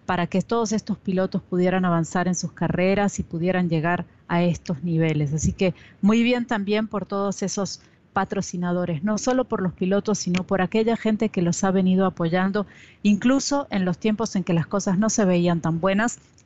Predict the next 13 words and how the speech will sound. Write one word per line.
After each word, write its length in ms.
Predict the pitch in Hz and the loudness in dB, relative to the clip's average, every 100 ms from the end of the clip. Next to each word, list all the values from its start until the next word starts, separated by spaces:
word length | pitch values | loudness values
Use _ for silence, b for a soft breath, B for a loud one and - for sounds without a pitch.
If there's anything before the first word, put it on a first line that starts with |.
| _ _ _ - | _ _ _ -4
Y 120 | 208 | 2
en 100 | 208 | 2
vez 140 | 240 254 | 4 2
de 120 | 254 | 0
tomar 280 | 226 208 220 | 0 -2 -2
el 120 | 214 | -2
camino 380 | 185 190 190 190 | -4 -2 -2 -2
fácil 380 | 202 196 196 190 | -2 0 0 2
de 100 | 180 | 2
decir, 380 | 175 - 196 - | 0 0 -2 0
"Ahora 300 | 185 208 208 | 0 2 2
nos 160 | 190 | 0
retiramos", 640 | 175 180 175 202 214 254 | -2 -4 -2 0 2 0